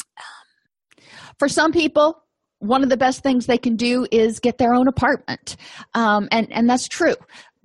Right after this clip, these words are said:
because you need the space, you need the quiet in order to do studying, and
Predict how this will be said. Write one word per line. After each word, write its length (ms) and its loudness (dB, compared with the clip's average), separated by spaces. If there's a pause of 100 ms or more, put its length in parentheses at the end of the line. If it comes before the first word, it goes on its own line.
(140)
because 760 0
you 220 -2
need 340 0
the 60 -6
space, 600 -2
you 100 -2
need 240 -4
the 80 -4
quiet 640 0
in 140 -4
order 260 2
to 140 -2
do 240 -4
studying, 760 -2
and 400 -4